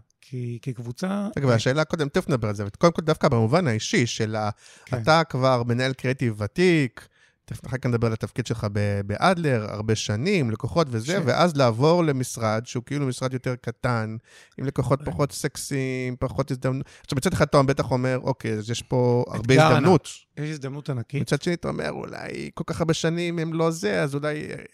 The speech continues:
Speaker 2: האם אני, אני אצליח, לא אצליח?" כל הדבר הזה, כאילו, תספר לי.
Speaker 1: אז קודם כל, אתגרים, אני לא מפחד מהם, ואני
Speaker 2: כן.
Speaker 1: אוהב להיכנס בהם, מה שנקרא, עד הסוף. זה גם השם שלי, יותר, אני לא אעיד על עצמי, אבל, אה,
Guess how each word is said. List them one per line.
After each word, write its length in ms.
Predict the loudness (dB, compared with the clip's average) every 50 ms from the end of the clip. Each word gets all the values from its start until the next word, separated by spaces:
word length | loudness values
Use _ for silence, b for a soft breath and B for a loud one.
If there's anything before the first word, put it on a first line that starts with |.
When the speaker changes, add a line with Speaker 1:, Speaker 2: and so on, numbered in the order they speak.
| -12 -10
Speaker 2:
האם 140 | -8 -6 -6
אני, 80 | -6 -8 -10 _ -12 -8
אני 160 | -6 -4 -4
אצליח, 340 | -4 -4 -2 -2 -2 -2 -2
לא 100 | -2 -4
אצליח?" 380 | -2 -2 -2 -2 -2 -2 -4 -4
כל 100 | -2 0
הדבר 360 | 0 2 2 2 2 2 2
הזה, 200 | 2 0 0 0
כאילו, 200 | -2 -2 -6 -8
תספר 240 | -8 -8 -10 -10 -10 -12
לי. 100 | -12 -14 -16 _ _ _ _ _
Speaker 1:
אז 100 | -18 -8
קודם 200 | -2 0 0 0
כל, 160 | 2 2 2 2
אתגרים, 360 | 4 4 4 4 4 4 2
אני 120 | 2 2
לא 80 | 0 0
מפחד 340 | -2 -4 -8 -8 -6 -6 -4
מהם, 260 | -4 -4 -4 -4 -6 -6
ואני 260 | -8 -10 -8 -2 0
Speaker 2:
כן. 180 | 2 2 2 0 -2 -4
Speaker 1:
אוהב 220 | -4 -4 -4 -4 -4
להיכנס 360 | -6 -6 -6 -6 -8 -8 -6
בהם, 240 | -4 -2 -2 -2 -2
מה 60 | -4
שנקרא, 440 | -6 -6 -6 -8 -8 -8 -8 -8 -8
עד 80 | -8
הסוף. 340 | -10 -10 -8 -6 -6 -6 -6
זה 100 | -10 -14
גם 200 | -12 -12 -10 -10
השם 260 | -8 -6 -6 -6 -6
שלי, 340 | -6 -8 -8 -8 -8 -8 -8 -8 -8 -8 -8 -10 -10 -12 -14 -16 -18 -18 -18 -18 -18 -18
יותר, 300 | -16 -14 -12 -12 -10 -8
אני 200 | -8 -8 -6 -2
לא 60 | 0
אעיד 200 | 2 2 2 2
על 80 | 0 -4
עצמי, 260 | -4 -6 -8 -8 -6
אבל, 220 | -6 -6 -8 -10 -10
אה, 100 | -12